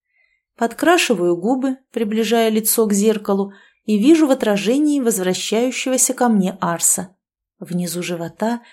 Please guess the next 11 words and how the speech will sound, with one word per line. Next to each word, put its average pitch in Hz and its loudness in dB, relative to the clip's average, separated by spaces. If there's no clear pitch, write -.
растекается 226 0
мягкое, 240 -2
щекочущее 185 -4
тепло. 175 -4
Арс 285 -2
улыбается, 175 0
ловя 214 2
в 214 -2
зеркале 220 0
мой 214 2
взгляд, 214 0